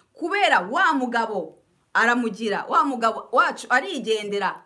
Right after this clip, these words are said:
akarara amajoro, umukobwa atangiye kurira, kwakira za emosiyo, za emosiyo z'agahinda. Mu kwakira za emosiyo z'agahinda, bikubitanye muri we hajemo cya gitekerezo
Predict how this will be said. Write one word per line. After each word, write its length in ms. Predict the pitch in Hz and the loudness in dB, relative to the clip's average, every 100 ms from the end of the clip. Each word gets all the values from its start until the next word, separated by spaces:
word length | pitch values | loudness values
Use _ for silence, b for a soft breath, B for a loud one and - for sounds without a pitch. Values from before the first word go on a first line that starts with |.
| _ | _
akarara 840 | 202 226 247 226 220 214 202 175 - _ _ _ _ _ _ _ | 0 2 2 2 2 2 0 -4 -8 _ _ _ _ _ _ _
amajoro, 800 | 240 247 220 190 190 226 - - _ _ _ _ _ b b b | 2 4 2 -2 -6 -6 -8 -12 _ _ _ _ _ b b b
umukobwa 800 | 254 247 247 339 339 262 196 - - _ _ _ _ _ _ _ | 0 0 0 -2 0 0 -4 -4 -12 _ _ _ _ _ _ _
atangiye 580 | 233 247 254 240 233 226 | 0 2 0 2 -2 -4
kurira, 380 | - 214 214 | -6 -4 -4
kwakira 420 | 214 220 208 202 220 | 0 0 0 -2 -4
za 220 | 339 302 | -2 -4
emosiyo, 520 | 226 208 202 - 359 349 | -4 -6 -6 -8 -8 -10
za 200 | 226 311 | -8 -6
emosiyo 440 | 269 220 202 254 381 | -4 -4 -6 -8 -4
z'agahinda. 800 | 349 269 202 202 185 190 - - _ _ _ b b b b b _ _ _ | -2 -2 -4 -6 -6 -4 -6 -8 _ _ _ b b b b b _ _ _
Mu 180 | 226 277 | -4 -2
kwakira 420 | 330 285 285 311 | 2 2 2 -2
za 140 | 320 381 | 0 0
emosiyo 420 | 269 254 240 359 | 0 -2 -4 -6
z'agahinda, 760 | 370 311 247 226 226 208 196 180 | -4 -2 -2 -2 -6 -6 -4 -4
bikubitanye 960 | 202 339 359 - 311 294 - 285 277 | -2 -2 -2 -8 -6 -6 -4 -4 -2
muri 240 | 247 294 392 | -2 -2 -2
we 100 | 359 | -2
hajemo 420 | 294 226 269 359 | 0 0 -4 -6
cya 280 | - 330 233 | -2 0 0
gitekerezo 1080 | 277 - 359 262 - 226 208 185 185 190 | -4 -6 -2 -2 -2 -4 -4 -6 -10 -12